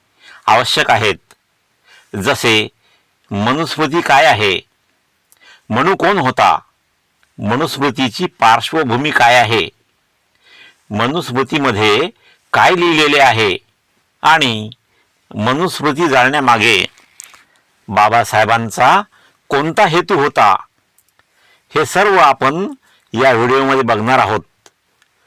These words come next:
तरी हे सर्व समजून घेण्यासाठी कृपया व्हिडिओ शेवटपर्यंत बघा.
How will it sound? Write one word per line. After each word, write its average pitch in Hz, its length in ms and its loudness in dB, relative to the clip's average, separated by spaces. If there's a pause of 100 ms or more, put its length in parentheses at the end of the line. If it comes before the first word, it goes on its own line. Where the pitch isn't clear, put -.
(260)
तरी 123 440 -2 (440)
हे 131 60 -2
सर्व 165 360 0
समजून 147 460 -4
घेण्यासाठी 117 720 -4 (560)
कृपया 139 380 0
व्हिडिओ 131 420 0
शेवटपर्यंत 135 680 -2
बघा. 98 300 0